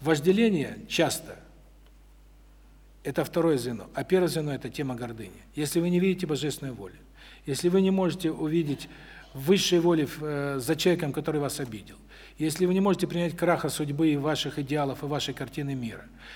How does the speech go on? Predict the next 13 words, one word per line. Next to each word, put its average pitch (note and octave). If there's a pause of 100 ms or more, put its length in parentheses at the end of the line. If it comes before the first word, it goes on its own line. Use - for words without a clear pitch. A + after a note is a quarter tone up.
(140)
если C#3+
у -
вас F3
есть F3+
тенденция F3+
превозноситься D#3
над D3
мужем, A2+ (580)
критиковать, E3+
осуждать D3+
и C#3
так C#3+
далее, A2+